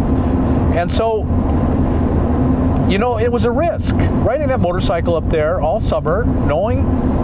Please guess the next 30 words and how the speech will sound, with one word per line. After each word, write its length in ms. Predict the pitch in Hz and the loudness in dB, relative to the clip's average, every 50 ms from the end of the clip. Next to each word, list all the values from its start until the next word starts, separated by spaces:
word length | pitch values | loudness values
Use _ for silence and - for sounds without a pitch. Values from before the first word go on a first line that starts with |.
| - - - - | 0 0 0 0
it 100 | - - | 0 0
was 120 | 247 233 | 0 0
a 60 | 285 | 0
risk. 400 | 302 320 339 311 - - - - - - - - - - - - - | 0 0 0 -2 -2 -2 -2 -2 0 0 0 0 0 0 2 0 0
I 60 | - | 0
took 240 | - - 320 - - | 0 -2 -2 -2 0
the 100 | - - | 0 0
risk, 300 | - - 247 - - - | 0 0 0 0 0 0
and 100 | - 156 | 0 0
I 60 | 160 | 0
got 180 | - 240 233 | 0 0 -2
a 40 | 202 | -2
scar. 320 | 170 - - 156 120 104 - - - - - - - - - - - - - - - - - - - | -2 -2 0 0 0 0 0 0 0 0 0 0 0 0 0 0 0 0 0 0 0 0 0 0 0
But 120 | - 214 247 | 0 0 0
I 80 | 240 | 0
look 300 | 214 220 269 359 - - - | -2 -2 -2 -2 0 0 0
back 260 | 233 240 294 294 - | 0 0 -2 -2 -2
at 100 | 262 - | -2 0
that 180 | - 170 147 117 | 0 0 0 0
summer, 500 | - - - 147 135 127 143 180 220 - | 0 0 0 0 0 0 -2 -2 -2 -2
I 80 | - 190 | -2 -2
look 180 | 233 294 - | -2 -2 -2
at, 100 | 262 - | -2 -2
back 220 | - 220 214 214 208 | 0 0 -2 -2 -2
at 80 | 202 - | 0 0
all 180 | - 220 262 269 | 0 0 0 0
my 160 | 240 202 175 | 0 0 0
summers 540 | - - - 165 147 135 131 131 127 127 - | 0 0 0 -2 -2 -2 0 0 0 0 0
of 200 | 135 143 123 127 | 0 0 0 0
working 400 | - 147 156 - - 143 127 | 0 0 0 0 0 0 0